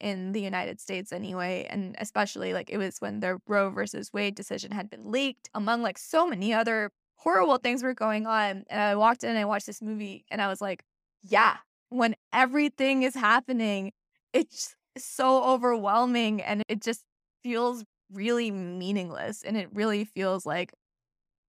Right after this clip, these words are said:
you can't really care about anything." Like, how can you care about the I R S auditing you when there is so much tragedy in the world? For example,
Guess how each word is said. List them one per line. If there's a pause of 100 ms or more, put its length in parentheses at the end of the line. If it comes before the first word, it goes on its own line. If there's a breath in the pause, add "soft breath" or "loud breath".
(220)
you
can't
really
care
about
anything."
Like, (200 loud breath)
how
can
you
care
about (220)
the
I
R
S
auditing
you
when
there
is
so
much
tragedy
in
the
world?
For
example,